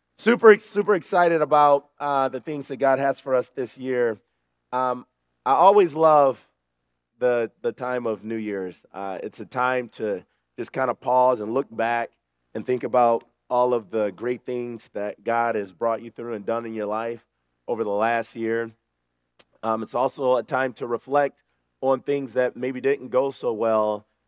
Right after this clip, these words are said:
and some ways that we can course correct. And oftentimes we come up with these New Year's resolutions.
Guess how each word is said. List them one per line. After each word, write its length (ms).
and 220
some 200
ways 260
that 100
we 120
can 180
course 320
correct. 460
And 120
oftentimes 880
we 100
come 220
up 100
with 120
these 200
New 140
Year's 340
resolutions. 720